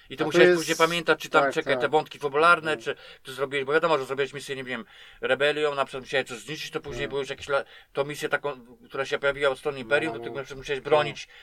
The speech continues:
Speaker 1: tego z tej samej jakby ataku
Speaker 2: No to
Speaker 1: na,
Speaker 2: jest
Speaker 1: na,
Speaker 2: tak
Speaker 1: na
Speaker 2: niby
Speaker 1: tą bazę,
Speaker 2: zrobione, bo tam
Speaker 1: wiesz.
Speaker 2: jedną zrobisz, y, Republiką, a drugą
Speaker 1: To się
Speaker 2: robisz
Speaker 1: łączy,
Speaker 2: Imperium,
Speaker 1: tak.
Speaker 2: to oni o tym gadają na
Speaker 1: No, no,
Speaker 2: przykład,
Speaker 1: no,
Speaker 2: nie?
Speaker 1: no.
Speaker 2: No to jest, powiedzmy, i tam chyba jest też, e, polska wersja językowa była chyba, tak? Taka z dialogami nawet chyba mi
Speaker 1: Chyba
Speaker 2: się
Speaker 1: tak.
Speaker 2: wydaje. Bo te, te
Speaker 1: No,
Speaker 2: komunikaty
Speaker 1: na
Speaker 2: przez,
Speaker 1: pewno.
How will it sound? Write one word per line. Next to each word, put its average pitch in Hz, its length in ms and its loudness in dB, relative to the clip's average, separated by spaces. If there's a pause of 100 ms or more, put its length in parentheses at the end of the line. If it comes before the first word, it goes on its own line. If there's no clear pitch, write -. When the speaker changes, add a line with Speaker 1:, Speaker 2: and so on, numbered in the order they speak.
(120)
Speaker 1:
tego 143 220 0
z - 80 -14
tej 143 120 -4
samej 139 320 -2
jakby 127 240 0
ataku 139 300 2
Speaker 2:
No 131 60 -2
to 233 80 2
Speaker 1:
na, 247 60 2
Speaker 2:
jest 269 220 0
Speaker 1:
na, 262 60 8
Speaker 2:
tak 214 80 8
Speaker 1:
na 196 60 4
Speaker 2:
niby 202 120 8
Speaker 1:
tą 190 60 8
bazę, 190 120 6
Speaker 2:
zrobione, 202 300 10
bo 180 80 4
tam 185 120 8
Speaker 1:
wiesz. 190 80 8
Speaker 2:
jedną 190 240 8
zrobisz, 180 400 4
y, 180 340 6
Republiką, 190 680 4
a 185 40 6
drugą 185 280 8
Speaker 1:
To 190 60 6
się 196 60 8
Speaker 2:
robisz 190 160 8
Speaker 1:
łączy, 196 120 12
Speaker 2:
Imperium, 202 360 8
Speaker 1:
tak. - 80 2
Speaker 2:
to 202 40 10
oni 208 140 8
o 202 80 8
tym 202 160 2
gadają 208 380 12
na 170 60 6
Speaker 1:
No, 160 60 8
no, 185 100 2
Speaker 2:
przykład, 131 300 -2
Speaker 1:
no, 95 60 -2
Speaker 2:
nie? 151 120 6
Speaker 1:
no. 175 80 4 (480)
Speaker 2:
No 143 100 -4
to 180 120 4
jest, 180 180 4
powiedzmy, 180 420 2
i 170 40 0
tam 170 140 2
chyba 175 240 4
jest 170 200 0
też, - 360 -4
e, 151 380 -4
polska 160 360 -2
wersja 190 340 2
językowa 185 460 0
była 170 260 0
chyba, 160 200 -6
tak? 214 320 -2
Taka - 280 -12 (120)
z 135 160 -20
dialogami 151 520 0
nawet 104 280 -8
chyba - 180 -12
mi 107 80 -10
Speaker 1:
Chyba 107 80 -6
Speaker 2:
się 107 60 -10
Speaker 1:
tak. 104 100 -10
Speaker 2:
wydaje. 95 320 -4
Bo 113 80 -12
te, 139 120 -2
te 147 160 0
Speaker 1:
No, 139 60 -2
Speaker 2:
komunikaty 165 580 6
Speaker 1:
na 127 60 0
Speaker 2:
przez, - 160 2
Speaker 1:
pewno. 92 140 -10